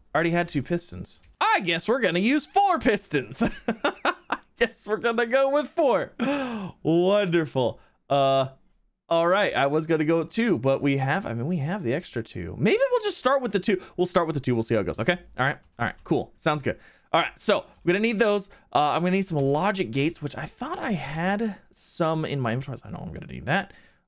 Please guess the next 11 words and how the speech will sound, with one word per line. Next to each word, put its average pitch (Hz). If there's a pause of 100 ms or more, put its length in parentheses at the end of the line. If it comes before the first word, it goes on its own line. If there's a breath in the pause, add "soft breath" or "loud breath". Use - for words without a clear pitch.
(140)
Uh, 135
do 131
I 123
not 127
have 117
a 113
logic 110
gate? 78
Hmm. 101 (500)
Oh 131
my 104